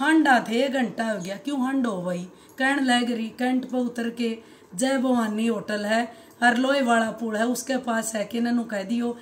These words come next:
कैंट बुटीक कड़ा है, तो सारे बता देंगे हंडन वाली कोई बात को नहीं। एक आधी और एक मच्छी मार्केट एक आधी तो उसमें घूमे जावे, फिर नू है मच्छी खान जाओ तो बेसंग बिक जियो, नी हांडन की जरूरत को नहीं। लोहे वाला पुल,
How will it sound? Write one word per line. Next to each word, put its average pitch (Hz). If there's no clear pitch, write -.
कैंट 285
बुटीक 220
कड़ा 180
है, 143
तो 277
सारे 302
बता 247
देंगे 214
हंडन 262
वाली 233
कोई 233
बात 208
को 226
नहीं। -
एक 247
आधी 262
और 269
एक 254
मच्छी 254
मार्केट 233
एक 247
आधी 233
तो 240
उसमें 247
घूमे 185
जावे, 185
फिर 269
नू 262
है 233
मच्छी 247
खान 240
जाओ 233
तो 226
बेसंग 220
बिक 196
जियो, 254
नी 254
हांडन 262
की 240
जरूरत 214
को 214
नहीं। 240
लोहे 254
वाला 220
पुल, 214